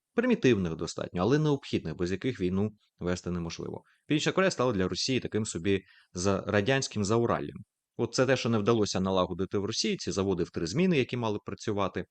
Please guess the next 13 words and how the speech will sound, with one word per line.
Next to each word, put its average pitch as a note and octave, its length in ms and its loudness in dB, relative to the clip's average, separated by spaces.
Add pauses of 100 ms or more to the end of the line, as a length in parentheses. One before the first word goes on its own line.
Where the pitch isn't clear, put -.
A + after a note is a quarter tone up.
(340)
бо A2 320 2 (760)
я G2+ 140 0
не A2+ 80 2
буду G2+ 180 -2
вдаватися A2 420 2
в G2+ 60 -2
деталі, C#3+ 300 0
але G#2+ 200 2
нинішня G2+ 560 -2 (580)
модель A2+ 320 6
управління F#2+ 520 2
і - 20 4
організації, A#2 960 0